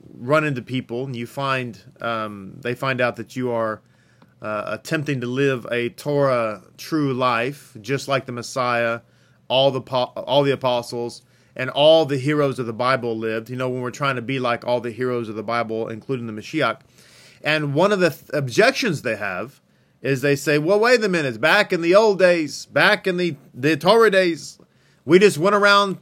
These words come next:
killing people, stoning people to death." And there's all kinds of examples that they give of that because they don't know anything aside from what the cursory reading they had of the quote-unquote Old Testament.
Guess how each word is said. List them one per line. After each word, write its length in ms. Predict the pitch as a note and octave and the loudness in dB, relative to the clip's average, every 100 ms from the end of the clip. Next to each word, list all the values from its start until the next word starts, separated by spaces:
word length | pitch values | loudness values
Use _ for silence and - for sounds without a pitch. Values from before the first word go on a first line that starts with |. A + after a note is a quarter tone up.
| _ | _
killing 320 | G#3+ G#3+ F#3+ | 4 4 4
people, 340 | D#3+ D3 D3+ D3+ | 2 0 -2 -4
stoning 400 | - G#3 G#3 F3+ | 4 4 4 4
people 200 | F#3 F3 | 2 2
to 80 | D#3+ | 0
death." 360 | C3+ B2+ - _ _ _ _ _ _ _ _ _ _ | 0 0 -6 _ _ _ _ _ _ _ _ _ _
And 360 | - C3 C3 B2+ | -4 -2 -2 -2
there's 200 | C3 C3+ | -2 2
all 140 | F3+ | 4
kinds 260 | F3+ F#3 D#3+ | 4 4 2
of 60 | |
examples 560 | D3+ B2+ E3+ F3 D#3 C#3+ | -2 0 0 0 0 -4
that 60 | C3+ | -2
they 180 | C3 | -4
give 260 | C3 G3 A#3 | 2 4 6
of 140 | G3 | 4
that 220 | D3+ D#3+ D3 | 4 4 2
because 220 | A#2+ C3 | -2 -2
they 60 | |
don't 140 | C#3+ C#3+ | -2 -2
know 160 | C3+ | -2
anything 340 | D3 D#3 D3 C3+ | -2 -2 -4 -6
aside 460 | B2+ C#3 C3+ A#2+ | -6 -2 0 -2
from 220 | - B2+ B2 | -8 -10 -8
what 160 | A#2+ | -8
the 100 | A#2+ | -10
cursory 420 | - D#3+ D#3 D3 | -4 -2 0 -2
reading 260 | C3+ D3 C#3 | 0 0 -2
they 180 | B2+ A#2+ | -4 -4
had 340 | C3 B2+ A2+ - | -2 -4 -4 -10
of 160 | - A2 | -8 -6
the 160 | A#2 G#2+ | -8 -8
quote-unquote 440 | C#3 C3 A#2+ A#2+ | -6 -4 -4 -6
Old 160 | A#2+ A2 | -6 -4
Testament. 460 | C#3+ C#3+ A#2 - | -6 -6 -10 -14